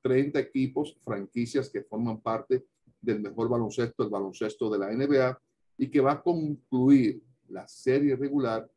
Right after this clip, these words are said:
un día domingo diez de abril del año dos mil veintidós. Vamos a destacar que la producción deportiva Básquetbol llega a ustedes gracias a nuestros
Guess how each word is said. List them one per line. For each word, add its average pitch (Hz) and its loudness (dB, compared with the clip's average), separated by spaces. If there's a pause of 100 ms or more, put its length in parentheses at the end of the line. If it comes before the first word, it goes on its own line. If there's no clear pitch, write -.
(380)
un 113 -6
día 127 0
domingo 147 -2 (160)
diez 151 2
de 120 0
abril 113 -2 (460)
del 107 -6
año 127 -2
dos 101 -8
mil 120 -4 (140)
veintidós. 143 0 (400)
Vamos 208 4
a 208 6
destacar 143 4
que 135 2
la 120 2
producción 147 0
deportiva 135 0
Básquetbol 113 -4 (540)
llega 180 4
a 139 0
ustedes 135 2
gracias 123 -2
a 110 -10
nuestros 110 -6